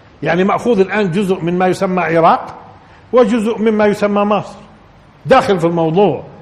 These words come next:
في الأرض المباركة، داخل في الموضوع ما يسمى بالأرض المباركة، آه، اللي هي ش-، بلاد الشام.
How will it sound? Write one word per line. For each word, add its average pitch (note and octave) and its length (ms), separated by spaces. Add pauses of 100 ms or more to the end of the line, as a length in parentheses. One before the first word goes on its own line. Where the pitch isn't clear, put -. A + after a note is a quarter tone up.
في - 80
الأرض F3 260
المباركة، C#3+ 680 (1000)
داخل F#3+ 340
في E3 60
الموضوع E3+ 600 (640)
ما E3 360
يسمى F#3 380
بالأرض E3+ 340
المباركة، C#3 680 (720)
آه، E3+ 480 (460)
اللي G#3+ 180
هي G#3+ 220
ش-، - 200
بلاد F#3 320
الشام. E3+ 500